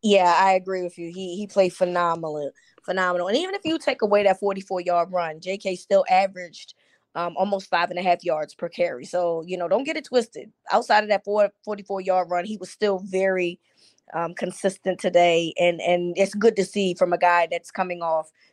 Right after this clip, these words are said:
you know, of dealing with some knee injuries. Uh,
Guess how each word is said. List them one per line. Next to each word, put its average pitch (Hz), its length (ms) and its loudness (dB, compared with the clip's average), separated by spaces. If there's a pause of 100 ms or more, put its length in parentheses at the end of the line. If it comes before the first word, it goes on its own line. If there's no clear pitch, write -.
you 202 140 -2
know, 170 180 2
of 175 120 -2
dealing 180 340 0
with 170 120 -6
some 160 220 -10
knee 160 260 -6
injuries. 139 640 -6 (460)
Uh, - 80 -2